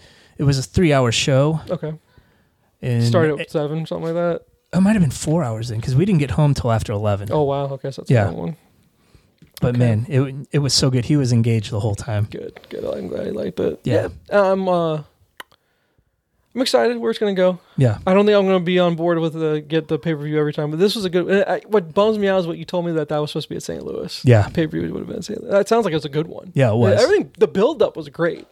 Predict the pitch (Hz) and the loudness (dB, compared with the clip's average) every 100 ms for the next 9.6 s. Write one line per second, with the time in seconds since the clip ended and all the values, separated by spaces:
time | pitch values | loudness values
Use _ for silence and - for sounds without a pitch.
0 | _ 147 - - 180 247 180 170 151 143 | _ 0 0 -2 0 2 2 0 -4 -6
1 | 143 143 165 - - - - 254 220 196 | -6 -6 -10 -12 -18 -20 0 2 2 2
2 | 190 160 151 147 147 147 143 139 - 143 | 0 0 -2 -4 -4 -2 -2 -6 -10 -10
3 | 147 147 135 - 147 147 139 139 139 131 | -6 -4 -4 -6 -8 -4 -4 -2 -4 -4
4 | 135 135 143 - - - - - 147 - | -6 -6 -6 -8 -8 -8 -6 -6 -8 -4
5 | 160 156 - - - 71 180 - 139 104 | -2 -2 -4 -4 -4 -4 -6 4 4 6
6 | 92 - - - 160 262 247 202 196 190 | 2 -4 -6 -6 4 6 6 4 2 2
7 | 180 165 156 - 160 - 147 147 - _ | 0 0 -2 -2 -8 -6 -6 -6 -8 _
8 | 143 123 131 127 120 117 107 - - - | 0 2 2 2 4 2 0 -6 -10 -10
9 | 190 - 240 - - 170 | -12 -14 -16 -16 -20 -20